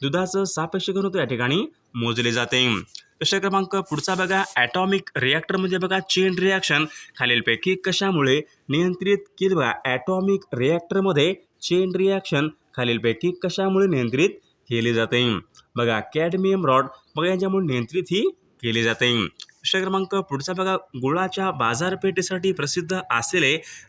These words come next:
महाराष्ट्रामधील ठिकाण खालीलपैकी कोणतं ठिकाण आहे? बघा गुळाच्या बाजारपेठेसाठी प्रसिद्ध असलेले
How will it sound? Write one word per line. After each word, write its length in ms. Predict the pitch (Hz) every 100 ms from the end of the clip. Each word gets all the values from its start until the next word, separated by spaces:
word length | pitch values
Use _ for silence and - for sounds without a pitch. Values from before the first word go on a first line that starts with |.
| 123
महाराष्ट्रामधील 800 | 123 175 190 185 190 185 180 180
ठिकाण 320 | - 185 185 175
खालीलपैकी 560 | 123 113 113 113 190 98
कोणतं 280 | - 190 190
ठिकाण 300 | - 117 117
आहे? 260 | 120 127 127 107 80 _ _ - -
बघा 240 | 123 117 101 -
गुळाच्या 540 | 131 170 180 180 196
बाजारपेठेसाठी 960 | 170 120 117 170 180 190 180 175 180 190
प्रसिद्ध 500 | 156 143 180 170 190 -
असलेले 500 | 117 - 185 143